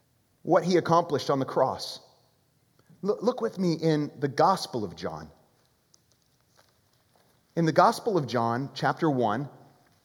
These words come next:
beginning in verse fourteen, John writes,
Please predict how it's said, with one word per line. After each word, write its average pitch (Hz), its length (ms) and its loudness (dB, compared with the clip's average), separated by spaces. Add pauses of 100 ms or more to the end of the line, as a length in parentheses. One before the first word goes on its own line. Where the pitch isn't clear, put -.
(340)
beginning 185 360 2
in 180 100 2
verse 160 220 2
fourteen, 135 560 -2 (2000)
John 165 260 6
writes, 196 380 6